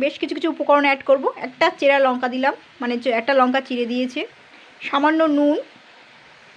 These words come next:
চিনি, শাকে অবশ্যই চিনি দেবেন যে কোনো শাক রান্নার সময়, হলুদ গুঁড়ো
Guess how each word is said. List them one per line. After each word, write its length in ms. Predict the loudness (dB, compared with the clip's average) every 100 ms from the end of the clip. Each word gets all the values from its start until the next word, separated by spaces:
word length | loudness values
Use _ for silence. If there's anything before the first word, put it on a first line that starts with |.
| -20 -20 -20 -20 -20 -20 _ -20 -20 -20 -14 -6
চিনি, 300 | -2 -2 -4 -6
শাকে 240 | -4 -2 0 -2
অবশ্যই 340 | -2 -4 -4 -4
চিনি 160 | -4 0
দেবেন 180 | 0 0 -6 -8
যে 60 | -6
কোনো 100 | -4 -2
শাক 120 | 0
রান্নার 280 | 0 -2 -6 -6
সময়, 260 | -4 -4 -6 -12 -20 -20 _ -20 -20 _ _ -20 -20 -20 -4
হলুদ 260 | 0 0 0
গুঁড়ো 180 | 0 0